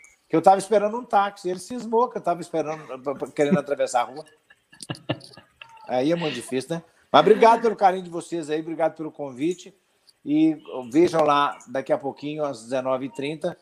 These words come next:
no canal do YouTube Magela Ceguinho, o programa de T V. Hoje,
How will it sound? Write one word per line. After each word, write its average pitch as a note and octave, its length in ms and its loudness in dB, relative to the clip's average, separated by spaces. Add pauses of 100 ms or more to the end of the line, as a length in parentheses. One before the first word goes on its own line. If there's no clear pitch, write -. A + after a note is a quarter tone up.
(320)
no A#2 180 -8
canal B2+ 320 6
do B2 100 -4
YouTube B2 280 -4
Magela A#2+ 380 0
Ceguinho, C3 560 -4 (400)
o A#2+ 340 0
programa C3+ 640 4
de A#2 460 -10
T D3+ 220 4
V. B2 260 0
Hoje, G3+ 500 6